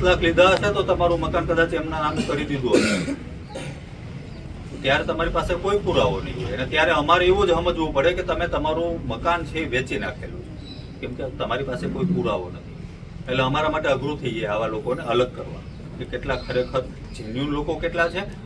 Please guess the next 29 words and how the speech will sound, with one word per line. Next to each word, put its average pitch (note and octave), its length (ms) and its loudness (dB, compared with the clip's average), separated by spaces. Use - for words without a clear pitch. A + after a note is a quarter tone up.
અને B2+ 160 -4
કેટલા B2+ 340 -2
લોકો - 240 -6
ખોટા F2+ 320 -8
છે. - 80 -16
આ F#3 160 8
સિવાય F#3 440 6
તમારા F#3 400 6
ધ્યાનમાં E3+ 520 2
પણ F3+ 220 4
આવા E3 220 6
જેન્યુઇન F3+ 440 0
કેસ F#3+ 320 2
કોઈ F3 300 4
હોય C#3+ 280 8
અથવા, F3+ 300 2
અથવા F#3 240 2
તમે G#3 240 4
પોતે G#3+ 300 2
ભોગ F3 240 2
બ-, - 140 2
ભોગ C#3+ 220 2
બનેલા A#2 400 0
છો - 180 -6
અને F#3 220 4
કંઈક G3+ 360 4
એમની F#3+ 300 -2
પાસે F3+ 340 2
છે F3 220 2